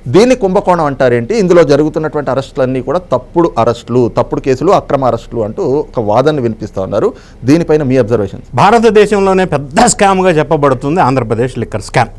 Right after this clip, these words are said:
Speaker 2: ఇప్పుడు మీరు ఇంట్రోలో ప్రస్తావించిన దాంట్లో నాకు రెండు క్వశ్చన్స్. ఒకటి, వైఎస్ఆర్ కాంగ్రెస్ పార్టీ ప్రభుత్వంలో లిక్కరు ప్రభుత్వ ఆధీనంలో నడపటం వల్ల మేలు జరిగింది రాష్ట్రానికి, ప్రజలకి అని అంటున్నారు, అంతే కదా? రెండవది, అక్రమ కేసులు పెడుతున్నారు.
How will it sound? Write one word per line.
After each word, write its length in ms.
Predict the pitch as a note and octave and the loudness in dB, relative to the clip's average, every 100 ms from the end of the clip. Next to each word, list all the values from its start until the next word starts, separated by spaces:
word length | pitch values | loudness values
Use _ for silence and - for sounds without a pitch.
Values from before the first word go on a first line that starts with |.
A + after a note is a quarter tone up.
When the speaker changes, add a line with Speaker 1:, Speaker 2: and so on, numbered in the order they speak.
| - - - - | -20 -20 -10 -4
Speaker 2:
ఇప్పుడు 200 | D#3 F#3 | 0 2
మీరు 200 | F3 D#3 | 2 2
ఇంట్రోలో 360 | D#3 F3+ E3+ | 2 2 4
ప్రస్తావించిన 640 | D#3+ C#3+ - D3 C3+ B2+ B2+ | 2 -2 0 0 0 -2 -2
దాంట్లో 300 | A#2+ B2 D3 | -2 -2 -2
నాకు 240 | C3 G#2+ | -2 0
రెండు 200 | G#2+ C#3 | 2 2
క్వశ్చన్స్. 500 | C3+ A#2 A2 F#2 - - - - - - - | 2 0 -2 -6 -10 -18 -20 -20 -20 -14 -4
ఒకటి, 560 | C#3 G#3 G#3 F#3+ B3+ - - - - - - | -2 0 4 4 2 -4 -14 -20 -20 -20 -8
వైఎస్ఆర్ 440 | A#2+ F3+ G3 G#3 F3+ | -2 0 2 0 0
కాంగ్రెస్ 460 | D#3 C#3+ C#3+ C#3 - | -2 -2 -2 -4 -2
పార్టీ 300 | - A#2+ - | -2 -2 -4
ప్రభుత్వంలో 800 | A#2 A#2 A2 G#2+ - G#2+ G2+ F3+ - - - - B2 | -4 -2 -2 -4 -6 -4 0 0 -2 -12 -20 -12 -4
లిక్కరు 380 | D3+ - G#3+ | -2 0 2
ప్రభుత్వ 540 | G#3+ - C#3+ - - G#3+ | 2 0 0 0 0 0
ఆధీనంలో 800 | E3+ C3 D3 D#3+ F3+ E3 D#3 C#3+ | 2 2 2 2 0 0 -2 0
నడపటం 520 | A#2+ B2+ D3 C3+ C3 | 0 0 0 -2 0
వల్ల 200 | A#2+ E3 | 2 2
మేలు 320 | D3 D#3 E3+ | 4 4 4
జరిగింది 420 | D3 C#3 C#3 E3+ | 4 4 4 2
రాష్ట్రానికి, 580 | D3+ C3+ B2+ C#3+ C3 C#3 | 2 2 0 -2 -2 -2
ప్రజలకి 500 | F3 C3 A#2+ A#2 A#2+ | 0 2 2 0 0
అని 160 | F3 E3+ | 2 2
అంటున్నారు, 400 | C#3+ B2+ G2+ - - - - - - - - | 2 0 0 -4 -12 -20 -20 -20 -20 -18 -8
అంతే 200 | A#2+ C3 | -4 -2
కదా? 160 | - - - - - | -2 -6 -10 -18 -2
రెండవది, 340 | C#3+ F3 F#3+ | 2 4 4
అక్రమ 380 | F#3+ D3 D#3 D3 | 2 0 0 0
కేసులు 320 | C3+ C3+ C3 | 0 0 0
పెడుతున్నారు. 500 | A2 G#2 - G#2+ G2 | 0 0 -2 -2 -4